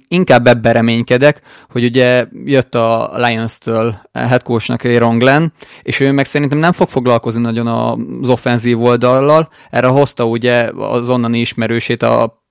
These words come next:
pass, pass, ö, pass game koordinátor volt, ö, Tanner Engstrand,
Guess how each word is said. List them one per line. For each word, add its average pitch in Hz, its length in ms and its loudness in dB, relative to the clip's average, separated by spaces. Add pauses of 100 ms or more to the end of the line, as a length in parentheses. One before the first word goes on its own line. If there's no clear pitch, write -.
pass, - 440 0 (100)
pass, - 300 -2
ö, 127 260 2
pass 131 220 -2
game 127 160 -2
koordinátor 123 640 -2
volt, 120 280 0
ö, 120 280 0
Tanner 120 480 -2 (260)
Engstrand, 135 680 -2